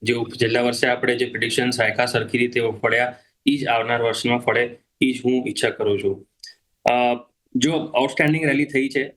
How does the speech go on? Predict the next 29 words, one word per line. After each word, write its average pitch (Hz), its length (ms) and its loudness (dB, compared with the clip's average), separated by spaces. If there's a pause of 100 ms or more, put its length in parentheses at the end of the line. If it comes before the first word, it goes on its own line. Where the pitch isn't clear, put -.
definitely 127 580 0
અહીંયા 123 320 -2
સોનાની 127 440 0
જે 131 120 0
ચાલ 127 380 0
રહી 135 200 0
છે, 135 160 -2
ઈ 131 580 0
અનએક્સપેક્ટેડલી 139 800 0
જે 131 180 0
રેલી 120 300 0
થઈ 120 200 -2
છે, 117 320 -2 (320)
અ, 117 120 2
beyond 120 340 0
any 117 180 2
measures, 113 340 0
I 107 240 -2
think, 117 300 -6
અ, 101 120 0 (340)
I 107 60 0
don't 123 160 2
think 123 180 2
કે 123 180 0
કોઈએ 123 520 0
બી 139 180 0
આટલી 131 460 -2
મોટી 123 280 -2
આંખ 120 220 0